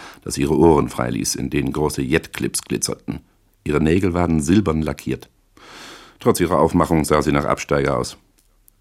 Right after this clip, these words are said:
Sie näherte sich mir mit genug Sexappeal, um eine ganze Aufsichtsratssitzung zu sprengen, und neigte den Kopf,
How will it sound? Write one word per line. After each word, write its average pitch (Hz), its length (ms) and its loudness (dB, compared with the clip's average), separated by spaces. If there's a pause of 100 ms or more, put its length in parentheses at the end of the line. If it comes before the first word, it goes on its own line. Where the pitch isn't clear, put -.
(300)
Sie 85 220 2
näherte 98 420 4
sich 101 160 -4
mir 104 160 4
mit 104 160 2
genug 92 320 2
Sexappeal, 95 680 0 (260)
um 78 100 0
eine 80 120 4
ganze 80 300 2
Aufsichtsratssitzung 76 1080 0
zu 73 120 -4
sprengen, 73 480 2
und 69 200 -6
neigte 78 340 0
den 69 180 -2
Kopf, - 300 -2